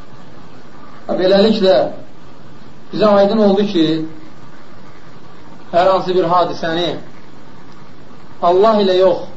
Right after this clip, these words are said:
başqa bir şey ilə əlaqələndirsəniz, kafir olacaqsınız, müşrik olacaqsınız.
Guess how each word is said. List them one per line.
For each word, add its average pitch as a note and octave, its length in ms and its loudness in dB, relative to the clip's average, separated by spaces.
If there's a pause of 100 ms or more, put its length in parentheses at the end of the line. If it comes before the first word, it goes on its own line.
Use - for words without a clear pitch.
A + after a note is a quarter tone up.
(960)
başqa E3+ 400 2
bir G#3 140 4
şey F#3+ 240 6
ilə F#3 180 2
əlaqələndirsəniz, E3+ 1160 2 (1500)
kafir E3 360 2
olacaqsınız, B2+ 600 -4 (1160)
müşrik D#3+ 380 0
olacaqsınız. D3+ 720 2